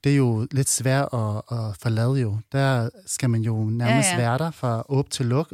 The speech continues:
Speaker 1: også medmindre man har, som du også har ansatte, der er der. Men man er jo den, der holder det hele sammen.
Speaker 2: Ja, lige
Speaker 1: Ikke?
Speaker 2: præcis. Jo, jo. Men jeg er ret bundet til at være til stede, selvfølgelig, fordi jeg har mine kunder. Men som I også siger, jeg elsker mit arbejde.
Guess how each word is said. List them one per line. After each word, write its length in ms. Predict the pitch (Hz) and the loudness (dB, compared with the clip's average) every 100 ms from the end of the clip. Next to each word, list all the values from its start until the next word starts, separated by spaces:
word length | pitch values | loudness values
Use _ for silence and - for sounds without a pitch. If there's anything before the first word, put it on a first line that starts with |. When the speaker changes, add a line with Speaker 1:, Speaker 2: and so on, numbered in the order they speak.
| - | -8
Speaker 1:
også 160 | 123 135 | -4 0
medmindre 320 | 123 131 151 | 2 2 2
man 160 | 127 117 | 0 -2
har, 300 | 120 117 - - _ _ | -2 -4 -8 -16 _ _
som 200 | - 120 | -4 -2
du 100 | 123 | 0
også 180 | 127 143 | -2 -2
har 60 | |
ansatte, 380 | 131 143 135 123 | 0 0 -2 -4
der 100 | 120 | -4
er 220 | 123 123 123 | -4 -2 -2
der. 140 | 127 - - - - | -4 -6 -20 -16 -2
Men 380 | 123 117 113 127 | 2 2 0 0
man 180 | 123 123 | 0 0
er 80 | 123 | 0
jo 280 | 117 117 | 0 -2
den, 220 | 107 135 143 | 0 0 0
der 60 | |
holder 380 | 127 123 113 107 - _ _ _ - | 0 -2 -2 -4 -10 _ _ _ -4
det 80 | 117 | 0
hele 240 | 135 135 | 0 0
sammen. 440 | 139 139 107 101 - _ _ | 2 2 2 -2 -6 _ _
Speaker 2:
Ja, 140 | - 190 | -2 2
lige 80 | 143 | 2
Speaker 1:
Ikke? 100 | 196 | 0
Speaker 2:
præcis. 520 | 196 - 185 - - 202 | -6 -8 -8 -10 -10 -4
Jo, 60 | 196 | -2
jo. 200 | 185 170 | 0 -2
Men 120 | 185 | -2
jeg 160 | 190 | 0
er 80 | 196 | 2
ret 120 | 190 - - | 0 0 0
bundet 400 | 202 202 226 233 | 0 0 -2 -2
til 300 | 226 202 190 | -2 -2 -2
at 100 | 196 | -2
være 120 | 180 | 0
til 160 | 175 - | -2 -4
stede, 340 | - 185 220 | -4 -2 -2
selvfølgelig, 320 | 254 214 175 | -2 -8 -8
fordi 120 | 175 185 | -6 -6
jeg 100 | 175 | -6
har 80 | |
mine 200 | 175 175 | -6 -10
kunder. 260 | 175 175 175 | -8 -6 -4
Men 300 | 180 180 - | -6 -6 -8
som 220 | - 190 | -8 -6
I 120 | 196 | -2
også 180 | 196 185 | 0 0
siger, 140 | - 185 | 0 0
jeg 100 | 180 | 0
elsker 340 | 180 175 - 180 | -2 -4 -4 -4
mit 120 | 170 | -2
arbejde. 360 | 165 165 175 | -2 -2 -6